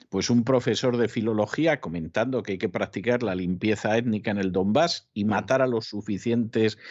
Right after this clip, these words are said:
Speaker 1: prorrusos para que aquello quede vacío,
Speaker 2: Claro, para
Speaker 1: pues
Speaker 2: que cuando
Speaker 1: eso,
Speaker 2: haya que
Speaker 1: eso
Speaker 2: votar
Speaker 1: sí
Speaker 2: ya
Speaker 1: es
Speaker 2: no haya. Eso es,
Speaker 1: democracia.
Speaker 2: esa es la democracia.
Speaker 1: Efectivamente.
Speaker 2: Claro, dice, "Voy a matar
Speaker 1: Esa
Speaker 2: a
Speaker 1: es la
Speaker 2: todos,
Speaker 1: democracia.
Speaker 2: a toda mi oposición, la, la mato y entonces luego hago elecciones y gano". Eso es la democracia, ¿no? Extraordinario, ¿eh?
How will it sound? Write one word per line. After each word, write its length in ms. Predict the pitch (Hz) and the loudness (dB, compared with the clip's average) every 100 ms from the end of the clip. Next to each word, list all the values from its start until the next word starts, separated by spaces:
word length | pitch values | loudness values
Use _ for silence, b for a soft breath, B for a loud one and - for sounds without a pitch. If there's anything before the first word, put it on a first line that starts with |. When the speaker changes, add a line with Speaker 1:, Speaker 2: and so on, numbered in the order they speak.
| B B | B B
Speaker 1:
prorrusos 680 | 110 110 131 175 - 101 - | 0 2 4 4 4 -2 -2
para 160 | 87 | -2
que 60 | 90 | -2
aquello 540 | 90 113 127 101 92 | 2 4 4 2 0
quede 200 | 113 104 | 2 2
vacío, 440 | 117 120 160 180 233 | 2 2 4 4 4
Speaker 2:
Claro, 240 | - 139 | 0 0
para 140 | - 123 | 2 0
Speaker 1:
pues 100 | 110 | 2
Speaker 2:
que 20 | |
cuando 140 | - 120 | 2 0
Speaker 1:
eso, 60 | |
Speaker 2:
haya 40 | 127 | 0
que 80 | |
Speaker 1:
eso 80 | 139 | 0
Speaker 2:
votar 160 | 135 147 | 2 0
Speaker 1:
sí 60 | 160 | 0
Speaker 2:
ya 60 | |
Speaker 1:
es 40 | 143 | 0
Speaker 2:
no 80 | 135 | 0
haya. 140 | 165 | -2
Eso 0 | |
es, 240 | 120 113 104 | -4 -4 -4
Speaker 1:
democracia. 240 | 143 - - | -6 -10 -16
Speaker 2:
esa 180 | 123 139 | -10 -4
es 20 | |
la 80 | 131 | -4
democracia. 340 | 127 107 104 | -2 -4 -4
Speaker 1:
Efectivamente. 360 | 92 123 110 95 | -4 -2 -2 -2
Speaker 2:
Claro, 80 | 92 | -4
dice, 180 | - | -4
"Voy 140 | 113 151 | -4 -2
a 80 | 165 | 0
matar 120 | 170 170 | 0 2
Speaker 1:
Esa 40 | |
Speaker 2:
a 40 | 151 | 2
Speaker 1:
es 80 | 135 | 2
la 60 | 160 | 0
Speaker 2:
todos, 180 | 156 120 | 0 -4
Speaker 1:
democracia. 300 | - - - - | -10 -20 -20 -10
Speaker 2:
a 140 | 110 | -4
toda 160 | 123 131 | -2 -2
mi 100 | 139 | -2
oposición, 580 | 135 143 143 165 208 156 | -4 -2 0 0 0 0
la, 140 | 101 | -4
la 180 | 107 101 | -2 -2
mato 400 | 127 151 196 247 b b b | 0 -2 -2 -6 b b b
y 120 | 123 | -6
entonces 280 | 117 117 127 | -2 0 0
luego 240 | 127 143 131 | 0 4 4
hago 160 | 127 | 4
elecciones 380 | 131 123 151 185 | 0 0 -6 -4
y 40 | |
gano". 280 | 113 101 95 _ _ _ _ _ | -4 -4 -6 _ _ _ _ _
Eso 260 | 127 131 107 | -4 0 -2
es 260 | 95 - - | -2 -12 -10
la 80 | 95 | -6
democracia, 460 | 92 82 78 - - - | -4 -4 -8 -10 -18 -10
¿no? 160 | 226 - _ B B B B B B _ - | -10 -10 _ B B B B B B _ -10
Extraordinario, 840 | - 135 120 107 120 120 95 | 0 2 2 2 0 -2 -2
¿eh? 80 | 98 | -6